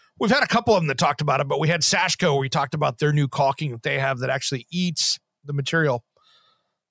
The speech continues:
And then we had a, another t-, discussion with, uh,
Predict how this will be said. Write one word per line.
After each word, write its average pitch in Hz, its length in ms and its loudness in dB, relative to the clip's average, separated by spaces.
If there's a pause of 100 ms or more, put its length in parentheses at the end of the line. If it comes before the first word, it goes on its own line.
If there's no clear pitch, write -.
(100)
And 156 260 2
then 170 80 4
we 170 140 4
had 170 180 4
a, 151 300 2
another 185 360 4
t-, - 140 0
discussion 165 640 2
with, 151 400 0
uh, 139 320 2